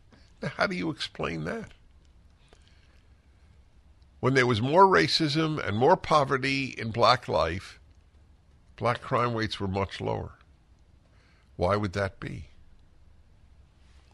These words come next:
We should put the article up at dennis prager dot com. It's written by Jenna, J-, Jason,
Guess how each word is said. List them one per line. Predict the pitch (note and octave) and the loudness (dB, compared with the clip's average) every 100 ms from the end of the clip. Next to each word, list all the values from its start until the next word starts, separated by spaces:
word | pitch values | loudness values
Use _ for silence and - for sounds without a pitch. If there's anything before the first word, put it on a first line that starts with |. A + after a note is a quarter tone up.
| - _ _ _ _ - - _ _ _ _ _ - | -20 _ _ _ _ -20 -20 _ _ _ _ _ -14
We | G2 | -10
should | - F#2 | -10 -10
put | F#2+ - | -10 -6
the | F2 | -2
article | E2 D#2+ - - - | 0 0 -6 -8 -6
up | - | -8
at | - | -12
dennis | E2 E2+ D2+ | -8 -8 -10
prager | - E2 D#2 D2 | -10 -10 -8 -8
dot | D#2 D#2 - | -8 -10 -12
com. | - - D2+ D2+ E2+ - | -12 -10 -10 -14 -16 -18
It's | - - | -20 -14
written | - - D#2+ | -14 -14 -12
by | C#2+ C2+ | -10 -10
Jenna, | - D#2 D2+ D#2+ - - | -8 -8 -6 -10 -12 -18
J-, | - - | -12 -10
Jason, | F2 E2 - E2 D2+ | -6 -6 -6 -8 -10